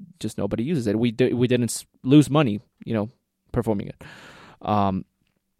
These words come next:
so yeah, this is what's going to happen later on at Hubble, the very next first steps.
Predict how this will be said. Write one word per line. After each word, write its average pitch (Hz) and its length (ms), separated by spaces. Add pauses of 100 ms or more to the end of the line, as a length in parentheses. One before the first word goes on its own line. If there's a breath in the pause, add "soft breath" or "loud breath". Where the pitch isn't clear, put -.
(460)
so 139 80
yeah, 160 200
this 123 280
is 165 140
what's 151 260
going 123 240
to 113 60
happen 107 460
later 104 320
on 101 360
at - 320 (140)
Hubble, 101 580
the 117 200
very 139 440 (200 soft breath)
next 127 520
first 113 360
steps. - 460